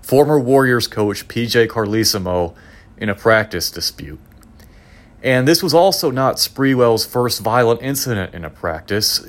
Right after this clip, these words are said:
Sprewell came to a practice, a Warriors practice, with a two-by-four,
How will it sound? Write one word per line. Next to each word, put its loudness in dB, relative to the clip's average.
Sprewell 2
came -2
to -4
a 0
practice, 2
a 0
Warriors 4
practice, -2
with 4
a 0
two-by-four, 2